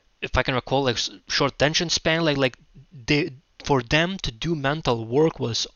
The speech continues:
much more harder, and people who, who were not doing it, if I can recall, was four times more quickness and more precision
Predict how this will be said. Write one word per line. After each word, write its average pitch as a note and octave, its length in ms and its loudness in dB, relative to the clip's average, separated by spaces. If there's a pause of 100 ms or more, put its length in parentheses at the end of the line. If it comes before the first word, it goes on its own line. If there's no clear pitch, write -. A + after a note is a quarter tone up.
(140)
much B2+ 420 -4
more B2 160 -4
harder, A#2 600 0 (280)
and A#2 220 -8
people C3+ 540 -6
who, B2+ 460 -10 (300)
who - 220 -8
were A#2 340 0
not C3 300 -2
doing A#2 280 -2
it, A2 240 -4
if - 160 2
I A#2+ 80 2
can A#2 140 -8
recall, B2+ 320 -4
was A#2+ 160 -4
four D3+ 360 6
times C3 580 0 (100)
more B2 760 -2 (240)
quickness A#2 640 0
and A#2 140 -8
more B2+ 160 -4
precision A#2 840 -4